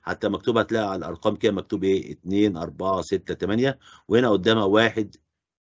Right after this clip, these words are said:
تلاتة، وهكذا. يعني مثلًا السن ده واحد، السن ده صلادته اتنين، السن ده تلا-، وهكذا. ماشي؟ فأقلام صلا-، أقلام سبائك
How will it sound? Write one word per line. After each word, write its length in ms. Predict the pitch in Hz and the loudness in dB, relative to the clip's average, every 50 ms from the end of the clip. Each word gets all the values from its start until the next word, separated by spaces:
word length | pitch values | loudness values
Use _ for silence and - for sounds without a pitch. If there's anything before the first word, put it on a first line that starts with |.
| _ - | _ -8
تلاتة، 380 | 92 90 95 107 110 - 113 | -4 0 0 0 2 2 2
وهكذا. 460 | 92 85 85 82 - - - - - _ _ _ _ _ - - - - _ _ | 2 2 0 -2 -6 -10 -18 -20 -20 _ _ _ _ _ -20 -20 -20 -20 _ _
يعني 160 | 82 90 92 | -4 -2 2
مثلًا 240 | 101 107 101 117 107 | 2 2 2 2 0
السن 360 | 104 - - 123 123 127 127 | 0 0 -2 0 0 2 2
ده 160 | 151 165 147 | 2 2 2
واحد، 380 | 113 113 101 90 - 78 - - - | 2 0 0 0 -2 -8 -16 -18 -18
السن 400 | - - - 127 131 143 143 143 | -18 -6 -2 -2 0 0 2 2
ده 280 | 160 196 214 208 - _ _ _ _ _ _ _ _ _ _ | 2 2 0 0 -6 _ _ _ _ _ _ _ _ _ _
صلادته 420 | - 98 101 117 127 123 _ 123 | -6 0 2 2 2 2 _ -4
اتنين، 440 | 110 - - 110 110 101 90 80 71 - _ | -4 -2 -2 0 0 0 0 -2 -8 -14 _
السن 400 | - - - 107 110 117 117 113 | -20 -10 -6 -4 -4 -2 -2 0
ده 160 | 123 151 220 | 2 2 2
تلا-، 340 | - - 120 110 110 - - | 2 0 -2 -4 -4 -4 -4
وهكذا. 500 | 101 107 113 117 95 - - 71 - _ _ _ _ _ _ _ _ _ _ _ _ _ - | -2 0 0 0 -2 -4 -8 -12 -14 _ _ _ _ _ _ _ _ _ _ _ _ _ -10
ماشي؟ 340 | 92 104 - 151 151 - - _ - - _ | -8 -4 -2 -2 -2 -2 -4 _ -20 -20 _
فأقلام 520 | _ 95 92 - - 113 131 139 135 117 - | _ -8 -8 -4 2 4 4 4 4 0 -2
صلا-، 380 | - - 98 95 113 - - | -4 -4 0 0 0 0 -2
أقلام 440 | 90 92 - - 104 113 123 117 92 | -4 -8 -6 -2 2 4 4 4 4
سبائك 500 | 78 - 98 92 113 110 95 85 - _ | 2 -2 4 4 4 4 4 -2 -10 _